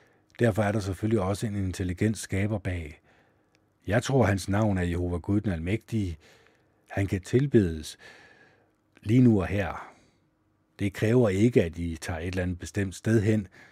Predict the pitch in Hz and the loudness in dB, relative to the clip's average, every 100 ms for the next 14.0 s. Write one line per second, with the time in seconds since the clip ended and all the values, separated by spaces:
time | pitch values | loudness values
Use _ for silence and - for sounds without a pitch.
0 | _ _ _ _ _ _ _ 107 107 101 | _ _ _ _ _ _ _ -2 -2 -2
1 | 98 98 95 101 104 - - - 92 95 | -4 -4 -2 0 0 -4 -14 -8 -4 -2
2 | 98 80 78 - 90 95 117 98 - _ | -2 -4 -8 -6 -2 0 0 -2 -6 _
3 | 104 92 - 87 87 82 101 98 85 90 | -2 -2 -4 -4 -4 -4 -4 -2 -2 -2
4 | 104 - 95 85 78 98 104 104 87 78 | -4 -4 -6 -6 -6 -6 -6 -6 -6 -6
5 | 78 - 104 85 82 92 98 95 95 - | -6 -4 -2 -2 -6 -8 -8 -6 -6 -4
6 | 90 98 87 78 _ _ _ _ _ _ | -4 -4 -6 -10 _ _ _ _ _ _
7 | _ _ _ _ _ _ _ _ _ - | _ _ _ _ _ _ _ _ _ -12
8 | - 90 87 85 87 - 110 87 92 92 | -8 -6 -6 -6 -8 -2 -2 -2 -4 -6
9 | - - - - - - - - - 107 | -6 -18 -20 -20 -20 -20 -20 -14 -4 0
10 | 104 - 92 92 - - - 95 87 110 | 0 -2 -2 -2 -2 -6 -6 -6 2 2
11 | 87 - 87 80 - - _ _ _ _ | 2 -6 -8 -8 -14 -20 _ _ _ _
12 | _ _ _ _ _ _ _ - 104 92 | _ _ _ _ _ _ _ -12 -8 -4
13 | 95 90 87 92 82 82 - 90 78 78 | -2 -2 -2 -4 -4 -8 -6 -6 -6 -12